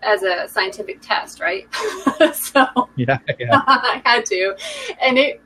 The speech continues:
Speaker 1: even that first time, it took thirty seconds. It was so easy. So I, I
Speaker 2: Doctor
Speaker 1: think if they did not allow promoted pins for Bible pins, I think that would be silly.
Speaker 2: Well, Doctor Jean Layton says she,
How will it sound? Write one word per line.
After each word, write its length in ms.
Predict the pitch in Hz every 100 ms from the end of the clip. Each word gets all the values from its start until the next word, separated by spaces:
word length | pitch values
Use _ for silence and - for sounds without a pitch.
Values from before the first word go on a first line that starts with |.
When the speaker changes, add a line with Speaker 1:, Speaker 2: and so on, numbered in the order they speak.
| -
Speaker 1:
even 260 | 285 349 359
that 240 | 277 -
first 340 | - 214 233
time, 360 | 285 240 240 240 -
it 200 | 220 214 -
took 160 | 180 _
thirty 400 | _ 196 202 214
seconds. 480 | - 180 175 180 196
It 120 | 196
was 320 | 196 185 - _ _ _ _
so 680 | - - 208 196 196 196 196
easy. 540 | 190 185 - - - - _ _ _ _ _ _
So 180 | - 208
I, 260 | 220 254 -
I 40 |
Speaker 2:
Doctor 200 | - 320
Speaker 1:
think 120 | 285 - - -
if 140 | 262
they 120 | 254 240
did 260 | 240 240
not 300 | 226 214 220
allow 300 | 233 262 285
promoted 480 | 277 269 262 269 240
pins 420 | 277 277 277 - - -
for 160 | - 233
Bible 360 | 220 220 233 240
pins, 240 | 247 226
I 80 | 208
think 180 | 214 214
that 140 | 202
would 100 | 190
be 100 | 381
silly. 420 | - - - 381 - - _ - - _ _ _ _ -
Speaker 2:
Well, 100 | 143
Doctor 260 | 151 156 139
Jean 220 | 147 139
Layton 240 | 135 127
says 200 | 135 127
she, 240 | - 151